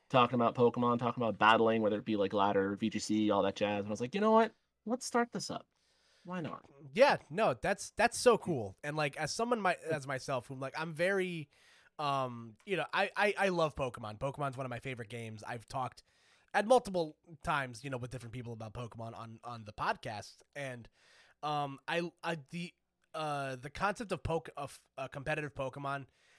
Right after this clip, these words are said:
Speaker 2: has always been something that I've wanted to, like, try and, like, get my feet wet in.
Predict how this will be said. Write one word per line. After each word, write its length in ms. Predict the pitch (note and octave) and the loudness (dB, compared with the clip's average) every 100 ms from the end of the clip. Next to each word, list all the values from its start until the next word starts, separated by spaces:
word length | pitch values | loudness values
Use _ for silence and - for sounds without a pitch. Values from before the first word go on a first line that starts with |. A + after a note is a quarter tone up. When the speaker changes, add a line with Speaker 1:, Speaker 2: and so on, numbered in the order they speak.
| _ | _
Speaker 2:
has 180 | C#3 - | -14 -4
always 340 | D#3+ G3 F#3+ | 0 2 2
been 140 | G3 | -2
something 480 | - - C#3+ D#3 D#3 _ C3+ | -4 -8 -8 -8 -10 _ -10
that 120 | - | -8
I've 220 | A#2+ B2 G#2+ | -8 -10 -10
wanted 460 | A2 C3+ - D#3 | -10 -10 -8 -8
to, 80 | D3 | -6
like, 280 | C3 - - | -8 -10 -12
try 760 | - - C3 C3 D3+ D#3+ E3 C#3+ | -12 -8 -8 -4 -4 -4 -6 -10
and, 100 | C3 | -12
like, 160 | A#2 A2+ | -12 -12
get 120 | C3 | -12
my 140 | A#2+ | -12
feet 260 | - F3+ - | -12 -14 -2
wet 140 | F#3 | 0
in. 240 | F#3 F#3 | 0 -2